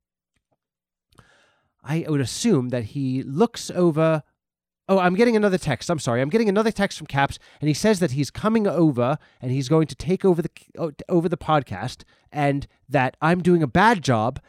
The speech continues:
and that "Thank you, though." He says, "Thank you, though."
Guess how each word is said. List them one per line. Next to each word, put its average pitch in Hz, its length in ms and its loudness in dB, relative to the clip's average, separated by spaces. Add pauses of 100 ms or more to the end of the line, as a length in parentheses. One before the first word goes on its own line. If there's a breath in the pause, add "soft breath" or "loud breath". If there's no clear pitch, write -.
(120)
and 147 460 -4 (340)
that 139 340 0 (200)
"Thank 196 320 2
you, 107 80 0
though." 107 300 -8 (360)
He 127 120 -10
says, 135 260 0
"Thank 190 340 0
you, 113 100 0
though." 110 300 -4